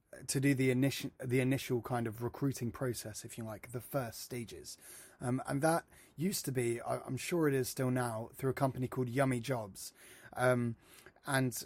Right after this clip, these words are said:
what you can do is you can go on their site, on, on Yummy Jobs, and they will tell you exactly when they're gonna start accepting applicants. Um, from what I believe,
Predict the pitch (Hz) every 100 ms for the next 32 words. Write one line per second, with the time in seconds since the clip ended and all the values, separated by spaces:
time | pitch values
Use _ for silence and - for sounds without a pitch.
0 | - 180 185 175 151 143 147 131 139 139
1 | 127 170 156 143 139 - 127 127 139 -
2 | - 135 127 131 123 117 131 131 123 123
3 | - - - - - 135 135 127 135 156
4 | 151 147 135 131 - 151 139 131 127 120
5 | 147 123 - 131 143 156 151 143 135 131
6 | - 123 135 127 123 - 139 123 - 139
7 | - 139 147 147 165 - - - - -
8 | - 135 143 - 175 196 175 160 156 147